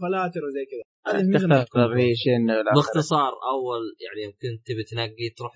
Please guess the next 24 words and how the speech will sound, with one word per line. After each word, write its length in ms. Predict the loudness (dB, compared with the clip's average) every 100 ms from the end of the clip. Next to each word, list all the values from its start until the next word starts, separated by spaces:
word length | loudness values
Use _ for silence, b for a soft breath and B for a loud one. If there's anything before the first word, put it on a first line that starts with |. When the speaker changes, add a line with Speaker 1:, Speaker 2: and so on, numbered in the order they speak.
| -8
Speaker 3:
تنقي 340 | -8 -6 -6 -6
مثلًا 220 | -6 -6 -6
سيرفر 400 | -6 -6 -6 -6 -6 _ _ _ -4
ممنوع 380 | -2 0 0 0 -2 -4
فيها 280 | -2 -2 -6 -10
ستينجر 540 | -6 -4 -4 -4 -6 -4
أو 60 | -6 -4
ممنوع 300 | -4 -4 -6
فيه 140 | 0 2 2
سلاح 160 | 0
Speaker 1:
إيه، 160 | 0 -2
Speaker 3:
معين. 300 | 0 0 0
Speaker 1:
ممنوع 280 | 0 0 -2
الشات 320 | -4 -4 -4 -2
جان، 160 | 0 0
ممنوع 360 | 0 -2 -2 0 0
Speaker 3:
آه. 40 |
Speaker 1:
مدري 260 | 0 0 0
إيه 260 | 0 0 0
زي 80 | 0 -2
كذا. 180 | -6 -8 _ _ _ -4
Speaker 3:
أيوة. 120 | 0 2
Speaker 1:
يا 60 |
رجال، 300 | 4 4 0